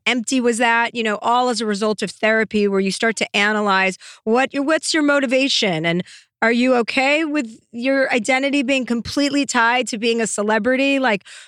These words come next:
what does that mean about you? And is that all you've got?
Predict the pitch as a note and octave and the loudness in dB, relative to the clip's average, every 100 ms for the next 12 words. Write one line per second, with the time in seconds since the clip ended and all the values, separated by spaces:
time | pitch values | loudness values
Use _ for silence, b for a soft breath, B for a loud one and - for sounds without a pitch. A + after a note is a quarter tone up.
0 | B A#3 C4+ D4 A#3 C4 C4 _ - A3+ | B 0 2 2 0 0 0 _ -6 -2
1 | C4 C4 F#3+ F3 F3+ F3 F#3+ F#3 F3+ F3 | 0 0 0 0 -2 0 0 0 0 2
2 | E3+ G3+ A3+ B B _ B3+ B3+ B3 C4+ | 2 2 -2 B B _ 0 2 2 0
3 | C#4 _ _ _ A#3+ C4 C4+ C4+ A3+ G#3 | 0 _ _ _ 0 2 2 0 0 -2
4 | G3+ D4 G#3 F3 | 0 2 0 -2